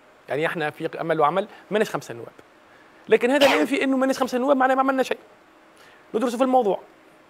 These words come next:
آه، المكتوب حاضر. نجحنا بار كونتر رغم ان ما عندناش خمسه نواب هذوما في ان نعدي في نفس قانون الماليه مشروع قانون اخر ولا فصل اخر وفصل ثمانية وخمسين اللي يسمح بمجانيه تحويل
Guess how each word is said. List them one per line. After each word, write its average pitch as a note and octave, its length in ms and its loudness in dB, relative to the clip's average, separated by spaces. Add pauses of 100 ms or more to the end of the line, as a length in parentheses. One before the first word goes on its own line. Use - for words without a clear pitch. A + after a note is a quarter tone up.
(360)
آه، F#3 200 2
المكتوب G3 840 -2
حاضر. C#3+ 300 2 (760)
نجحنا C4 320 2
بار A3 140 4
كونتر G3+ 320 -2
رغم F#3+ 160 -4
ان G#3 120 -4
ما F3+ 100 0
عندناش G3 180 -2
خمسه F#3+ 220 -6
نواب F#3 180 -4
هذوما C4 240 0
في A#3 140 -6
ان B3 40 -2
نعدي A#3 320 0
في - 120 -8
نفس D4 200 -2
قانون A#3+ 220 0
الماليه A#3+ 460 0 (600)
مشروع A#3+ 360 0
قانون A#3+ 260 -2
اخر C#4+ 340 -2 (160)
ولا G3 160 0
فصل A3+ 240 0
اخر G#3+ 180 2
وفصل F#3+ 200 -4
ثمانية G3 180 -4
وخمسين C4+ 400 -4 (320)
اللي G#3+ 140 -2
يسمح D4 260 -2
بمجانيه G#3 480 0
تحويل F#3+ 460 -6